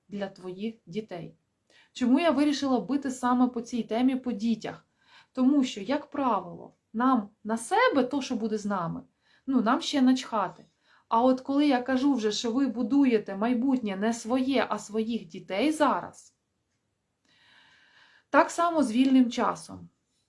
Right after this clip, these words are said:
Ти можеш залипати в Тіктоці, ти можеш дивитись шорти на Ютубі, а можеш вивчати нову мову, можеш піти в театр грати, можеш ходити на хор, можеш навіть просто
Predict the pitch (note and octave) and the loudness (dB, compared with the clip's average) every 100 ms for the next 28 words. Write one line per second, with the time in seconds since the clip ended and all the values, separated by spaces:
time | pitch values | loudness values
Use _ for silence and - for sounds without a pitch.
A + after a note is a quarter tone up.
0 | _ - B3 D#4+ F4 E4+ D#4 E4 E4+ E4 | _ -6 0 0 2 0 2 2 2 2
1 | E4+ E4 D4+ D#4 D#4 - D#4+ E4+ - G#3+ | 2 2 -4 -6 -8 -4 -2 -2 -6 -10
2 | G#3 A3+ D4 D#4 B3+ D4 E4 D4 - C#4 | -4 -2 0 2 2 2 2 -2 -2 2
3 | D4+ D4+ D4 A#3+ G3+ G#3 G3+ F3+ E3+ - | 0 2 0 0 0 -6 -6 -10 -10 -16
4 | _ _ _ _ - G#3+ B3 D4 C#4+ C4 | _ _ _ _ -2 0 0 -2 -2 -2
5 | C4 B3 B3 A#3 A3+ A3+ G#3+ F3+ F3 - | 0 0 2 0 2 2 2 -2 -8 -18
6 | _ _ F#3+ A3 C#4 C4 - A#3 C#4+ C4+ | _ _ -2 0 0 -4 -8 -2 0 0
7 | - A#3 A#3+ A3+ G3+ D#3+ G3 G3+ F#3 F3 | -2 0 2 2 -2 -10 -8 -4 -4 -6
8 | F3+ - _ _ _ _ _ _ _ - | -12 -20 _ _ _ _ _ _ _ -18
9 | F#3+ G3 G3+ - G3 F#3+ G3 G3 G3+ - | -14 -10 -10 -8 -6 -6 -6 -6 -8 -8
10 | F#3 F3+ E3+ F3+ G#3 G3+ - _ _ _ | -10 -10 -12 -16 -14 -14 -14 _ _ _
11 | _ G3 F#3+ G#3+ G#3+ _ - F#3 A#3+ - | _ -10 -6 -6 -6 _ -6 0 0 0
12 | F3+ | -12